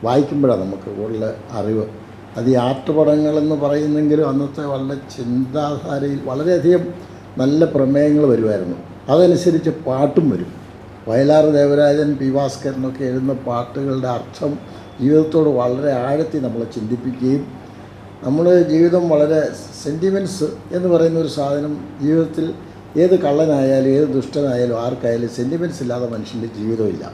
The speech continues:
ബന്ധങ്ങളാണ് നമ്മളെ നിലനിർത്തുന്നത്. അതിൻ്റെ വളരെ, ഏം, വളരെയധികം ആഴത്തിലേക്ക് ചിന്തിപ്പിക്കുകയും ശ്രവി-, കേൾക്കുമ്പോൾ നമുക്ക് അത് അത്ര ഇത് ഉൾക്കൊള്ളാൻ പറ്റുന്ന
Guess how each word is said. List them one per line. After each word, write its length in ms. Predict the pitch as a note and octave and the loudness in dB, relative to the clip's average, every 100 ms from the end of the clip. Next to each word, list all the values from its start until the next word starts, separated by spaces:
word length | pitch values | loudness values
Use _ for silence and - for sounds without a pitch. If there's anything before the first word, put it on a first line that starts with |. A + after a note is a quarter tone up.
| C3 | -10
ബന്ധങ്ങളാണ് 600 | C#3+ D3+ D#3 C#3+ G2+ G2 G#2+ | -6 0 4 4 2 -2 -8
നമ്മളെ 200 | G#2+ G#2+ | -8 -8
നിലനിർത്തുന്നത്. 680 | G#2 G#2 G#2 - G2 A2 - - - - - - - B2 | -6 -6 -8 -10 -12 -12 -14 -12 -4 -2 -2 -4 0 2
അതിൻ്റെ 360 | E3 F3+ F#3 F#3 D#3 | 2 2 2 4 4
വളരെ, 380 | D3+ F3 G#3+ G3+ - - - - - - - - - - D#3 | 2 4 4 2 0 -12 -16 -20 -20 -20 -20 -20 -20 -6 2
ഏം, 680 | D#3 D#3 D3+ D3+ D3+ D3+ D3 C3+ - - - - - - - - | 6 6 6 6 6 4 0 -6 -12 -16 -18 -18 -18 -18 -16 -8
വളരെയധികം 760 | C#3 D3 E3 F3 D3+ E3 F3 E3+ E3+ D3+ | -4 -2 0 2 2 4 2 2 -4 -4
ആഴത്തിലേക്ക് 520 | C3+ D3 D3 D#3 C#3 C#3+ C3 | 0 0 2 0 2 2 2
ചിന്തിപ്പിക്കുകയും 760 | C3+ D3 D#3 D3 D3+ D3+ D#3+ D3+ | 2 2 0 -2 0 0 0 -2
ശ്രവി-, 320 | C3+ C#3+ C#3+ - - C#3+ - | -2 0 -2 -6 -12 -12 -6
കേൾക്കുമ്പോൾ 520 | C#3+ D3+ D3+ D#3+ D#3+ E3 D3+ | -2 -2 -2 -2 2 2 2
നമുക്ക് 360 | D3 - D3 D3 - - - - - - - D3 | -2 -2 -4 -4 -6 -18 -20 -20 -20 -16 -8 -4
അത് 180 | C#3 C#3+ C#3+ C#3 | 0 2 4 2
അത്ര 180 | C#3 C#3+ D3 | 0 0 2
ഇത് 80 | C#3 C#3+ | 2 2
ഉൾക്കൊള്ളാൻ 380 | C3+ D#3 E3 D3+ | 2 4 4 2
പറ്റുന്ന 300 | C#3 C3+ C3+ | 0 -2 -2